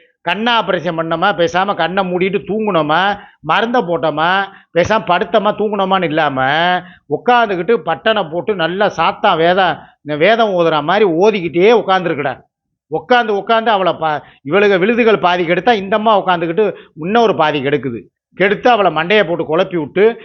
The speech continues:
இப்ப ரெண்டு நாளா அவ பிரம்ம பிடிச்ச பொம்மை மாதிரியே உட்காந்துருக்கா. எனக்கு வந்து என்ன சொல்றதுன்னே தெரியல. இது இப்படியே போனா, நான் என்னைய கிளம்பவும் விட மாட்டேங்கிறா.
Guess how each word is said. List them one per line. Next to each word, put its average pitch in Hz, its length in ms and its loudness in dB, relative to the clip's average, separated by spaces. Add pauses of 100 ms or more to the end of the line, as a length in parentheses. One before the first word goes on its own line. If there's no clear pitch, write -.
(120)
இப்ப 156 260 0
ரெண்டு 180 340 0
நாளா 185 240 2
அவ 196 160 0
பிரம்ம 160 280 -2
பிடிச்ச 160 300 -4
பொம்மை 151 260 -2
மாதிரியே 175 320 0
உட்காந்துருக்கா. 123 440 -6 (460)
எனக்கு 147 340 -2
வந்து 180 180 2
என்ன 180 260 2
சொல்றதுன்னே 156 560 -4
தெரியல. 147 600 2 (340)
இது 147 160 0
இப்படியே 185 460 4
போனா, 156 600 0
நான் 147 120 -4
என்னைய 147 260 -4
கிளம்பவும் 208 480 2
விட 196 140 4
மாட்டேங்கிறா. 151 440 0